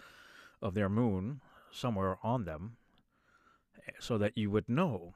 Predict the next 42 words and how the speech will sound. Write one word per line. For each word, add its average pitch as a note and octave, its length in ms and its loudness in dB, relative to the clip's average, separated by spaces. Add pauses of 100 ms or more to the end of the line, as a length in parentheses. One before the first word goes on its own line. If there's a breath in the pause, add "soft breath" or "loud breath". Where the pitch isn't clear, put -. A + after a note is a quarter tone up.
(120)
or G#2+ 240 4
perhaps G2 440 -4
it A2 40 -6
would G#2+ 140 0
be G2+ 140 0
within G2 320 2
their G2+ 160 0
name. F#2+ 420 -2 (460)
You F#2+ 60 -6
know, E2+ 340 -8
many A2+ 240 0
bears, G2 360 0
obviously, F#2 580 -4 (1300 soft breath)
he F#2 220 -2
was F#2+ 200 0
born F#2+ 420 0
under G2 220 -2
the G2+ 80 0
sign F#2+ 260 -2
of F2+ 60 -2
the G2 80 0
bear, F2+ 420 0
so - 140 -10
you'd F2+ 200 -4
know F#2+ 140 -2
who F#2 80 -2
you're F2+ 160 -2
talking A2 360 -4
to F#2 140 -4
and F#2 80 -4
you G#2 60 -2
know F#2+ 160 0
what F#2 340 -2
you're F#2+ 80 -4
dealing F#2 440 -2
with. D2+ 340 -12 (800 soft breath)
And, F2 160 -6
you F#2 60 -2
know, F#2+ 140 2
don't, F#2 280 -2 (120)
you G2+ 80 -6
know, E2+ 220 -6